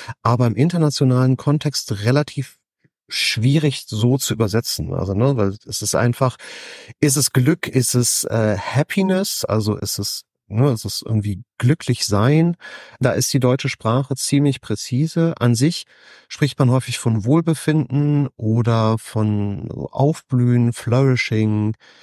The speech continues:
ähm, Happiness. Und es ist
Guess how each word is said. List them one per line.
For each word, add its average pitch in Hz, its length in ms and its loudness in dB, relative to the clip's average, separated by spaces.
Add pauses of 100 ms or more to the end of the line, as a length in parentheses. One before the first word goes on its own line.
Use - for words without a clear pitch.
(300)
ähm, 107 840 0
Happiness. 147 720 0 (380)
Und 131 180 4
es 143 140 0
ist - 440 -4